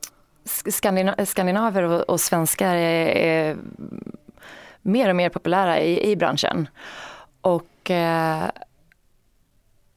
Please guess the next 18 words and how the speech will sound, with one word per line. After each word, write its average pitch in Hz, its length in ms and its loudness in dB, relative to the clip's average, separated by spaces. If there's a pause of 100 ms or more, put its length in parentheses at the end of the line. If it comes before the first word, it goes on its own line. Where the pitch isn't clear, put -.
(960)
flera 175 560 0
av 208 180 0 (420)
rollerna 175 540 2
jag 294 80 2
har 214 60 0
blivit 170 220 0
erbjuden 170 540 0
har 185 120 0
de 165 560 -2
så - 80 -6
här 165 40 -2
specifikt - 840 -6 (220)
bett - 260 -4
mig 104 220 0
att, 123 140 -2 (280)
att, - 280 -2
att 175 120 0
behålla 170 640 0